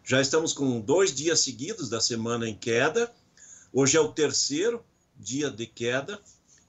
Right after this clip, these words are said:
e, aparentemente, o mercado tá tentando acomodar o fundo aí, mas o fundo ainda não foi batido, ou seja, tem um espaço pra tentar se aproximar do dez e meio aí, que é o suporte.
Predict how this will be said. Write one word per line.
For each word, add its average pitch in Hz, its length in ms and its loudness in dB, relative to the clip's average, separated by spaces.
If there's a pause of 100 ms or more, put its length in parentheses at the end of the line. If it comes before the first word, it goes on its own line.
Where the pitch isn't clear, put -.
(220)
e, 131 100 -2
aparentemente, 139 920 -2
o 175 60 -6
mercado 139 560 -2
tá 147 160 -2
tentando 139 500 -4
acomodar 127 560 0
o 135 80 0
fundo 160 500 -2
aí, 139 280 0 (560)
mas 113 280 0
o 127 220 2
fundo 143 380 -2
ainda 147 200 4
não 165 160 0
foi 202 160 -4
batido, 196 460 -4
ou 92 80 -12
seja, 101 320 -8
tem 127 220 0
um 147 80 2
espaço - 640 0 (440)
pra 113 140 -2
tentar 120 400 0
se - 100 -2
aproximar 123 600 -2
do 120 140 -2
dez 117 340 0
e 120 80 -6
meio 113 320 0
aí, 110 80 0
que 120 140 -6
é 120 40 0
o 120 60 -2
suporte. 120 720 -2